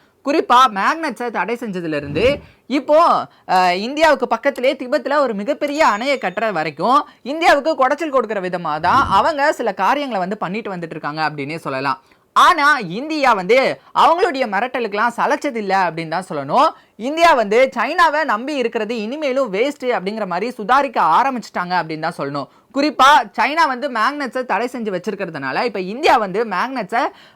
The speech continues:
உள்நாட்டிலே தயாரிக்கிறதுக்கான திட்டத்துல வந்து இறங்கியிருக்காங்க அப்படின்னு சொல்லிட்டு சமீபத்துல ஒரு வீடியோல நம்ம பேசியிருந்தோம்.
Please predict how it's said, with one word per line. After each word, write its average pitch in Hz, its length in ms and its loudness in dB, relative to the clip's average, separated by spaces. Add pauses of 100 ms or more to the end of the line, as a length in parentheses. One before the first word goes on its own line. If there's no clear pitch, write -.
உள்நாட்டிலே 294 600 4
தயாரிக்கிறதுக்கான 233 840 -2
திட்டத்துல 233 360 -2
வந்து 190 160 -4
இறங்கியிருக்காங்க 208 680 -2
அப்படின்னு 180 300 -2
சொல்லிட்டு 202 480 -6
சமீபத்துல 277 500 -2
ஒரு 240 160 2
வீடியோல 214 380 -4
நம்ம 196 200 -6
பேசியிருந்தோம். 165 680 -2